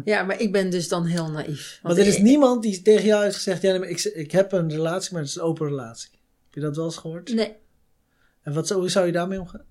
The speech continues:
Speaker 1: Niet.
Speaker 2: Nee, ook niet, hè?
Speaker 1: Nee.
Speaker 2: Maar jij zoekt gewoon iemand voor jezelf en niet, eh,
Speaker 1: Ja, ik ben toch veel te leuk om, eh,
Speaker 2: Ja,
Speaker 1: om
Speaker 2: en te
Speaker 1: te delen. Nee, man.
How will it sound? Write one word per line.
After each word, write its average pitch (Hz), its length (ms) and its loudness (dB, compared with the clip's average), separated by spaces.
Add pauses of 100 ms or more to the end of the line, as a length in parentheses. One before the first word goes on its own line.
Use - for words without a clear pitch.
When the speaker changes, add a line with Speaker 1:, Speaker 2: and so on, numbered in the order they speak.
Speaker 1:
Niet. 202 480 -4
Speaker 2:
Nee, 131 200 -10
ook 127 140 -14
niet, 123 120 -10
hè? 143 60 -12 (400)
Speaker 1:
Nee. 190 180 -10 (160)
Speaker 2:
Maar 131 160 -12
jij 147 180 4
zoekt 135 180 -4
gewoon 139 160 -4
iemand 139 200 -6
voor 151 120 -4
jezelf 139 420 -4
en 143 80 -14
niet, 143 260 -8
eh, 131 120 -12 (160)
Speaker 1:
Ja, 151 120 -6
ik 147 140 -2
ben 156 180 -6
toch 156 160 -10
veel 190 180 -2
te 180 100 -4
leuk 170 300 -2
om, 165 180 -6
eh, 156 380 -12
Speaker 2:
Ja, 160 320 -2
Speaker 1:
om - 80 -8
Speaker 2:
en 131 60 -6
te 170 100 -8
Speaker 1:
te - 140 -8
delen. 165 480 -4
Nee, 170 220 -6
man. 147 280 -12